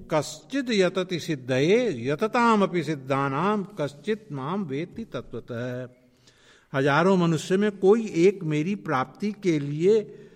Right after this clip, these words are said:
यत्न करता है। हजारों हजारों पुरुषों के अंदर कोई एक यत्न करता है।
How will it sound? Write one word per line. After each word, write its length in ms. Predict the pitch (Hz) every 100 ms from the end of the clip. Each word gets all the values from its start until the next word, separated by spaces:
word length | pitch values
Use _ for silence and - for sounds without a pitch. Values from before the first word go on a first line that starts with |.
| - _ _ _ 139
यत्न 460 | 135 262 - 254
करता 380 | 190 151 - 117
है। 320 | 107 95 98 -
हजारों 460 | 120 127 143 165 147
हजारों 340 | 151 151 160
पुरुषों 380 | 151 - - 151
के 140 | 160
अंदर 440 | 135 120 120 147 151
कोई 760 | 147 214 269 294 302 294 285
एक 280 | 285 269 285
यत्न 440 | 175 156 156 139 139
करता 440 | 120 101 113 101
है। 600 | 101 101 98 95 95 107